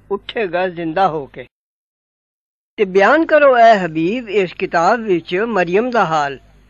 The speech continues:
ਜਦ ਕਿਨਾਰੇ ਹੋਈ ਸੀ ਆਪਣੇ ਘਰਦਿਆਂ ਤੋਂ ਚੜ੍ਹਦੇ ਮਕਾਨ ਵਿੱਚ, ਫਿਰ ਤਾਣੀਓ ਸੂ ਉਰੇ ਉਹਨਾਂ ਦੇ ਇੱਕ ਪਰਦਾ।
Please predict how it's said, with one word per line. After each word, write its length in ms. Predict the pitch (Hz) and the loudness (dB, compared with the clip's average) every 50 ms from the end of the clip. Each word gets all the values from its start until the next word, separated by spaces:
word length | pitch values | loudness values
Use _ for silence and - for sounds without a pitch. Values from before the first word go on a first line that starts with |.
| _ _ _ _ _ _ _ _ _ _ _ _ _ - | _ _ _ _ _ _ _ _ _ _ _ _ _ -4
ਜਦ 260 | 147 196 220 254 254 | 0 2 2 2 0
ਕਿਨਾਰੇ 500 | 269 - 240 208 202 190 190 202 269 311 | -2 -6 -4 -2 0 0 0 0 0 0
ਹੋਈ 300 | 302 240 208 185 180 180 | 0 0 0 0 0 -2
ਸੀ 320 | 180 - 196 190 202 240 226 | -4 -6 -6 -6 -6 -4 -4
ਆਪਣੇ 320 | 190 190 - - 190 190 | -6 -6 -6 -6 -8 -6
ਘਰਦਿਆਂ 540 | 170 - 170 156 143 156 190 202 233 247 240 | -4 -2 -2 -2 -2 -2 0 0 0 0 0
ਤੋਂ 440 | - - 185 170 180 185 202 220 226 | -2 -6 -6 -4 -2 -2 -2 -2 -4
ਚੜ੍ਹਦੇ 440 | 190 - 247 247 277 277 262 262 | -4 -2 0 0 0 0 0 -2
ਮਕਾਨ 460 | 240 202 185 160 - 165 160 160 165 160 | -2 -2 -4 -4 -4 -4 -2 -2 -2 -4
ਵਿੱਚ, 320 | 156 156 147 - - - - _ _ _ _ _ _ _ _ _ _ _ _ _ _ _ _ _ _ | -6 -8 -10 -12 -16 -20 -20 _ _ _ _ _ _ _ _ _ _ _ _ _ _ _ _ _ _
ਫਿਰ 140 | - 233 262 247 - _ | 0 0 0 0 -2 _
ਤਾਣੀਓ 440 | - 233 220 226 247 269 311 330 311 | 0 2 2 2 2 2 2 0 -2
ਸੂ 300 | 233 - 208 185 160 - - _ - | -2 -4 -6 -6 -6 -6 -10 _ -10
ਉਰੇ 220 | 254 294 320 311 | -4 2 2 4
ਉਹਨਾਂ 300 | 294 269 254 233 220 202 | 4 4 2 0 0 -2
ਦੇ 220 | 190 196 233 226 202 | 0 0 2 2 2
ਇੱਕ 140 | 180 - | 0 -4
ਪਰਦਾ। 460 | 151 - - 175 165 160 180 175 151 | -6 -4 -2 -4 -2 0 0 -2 -2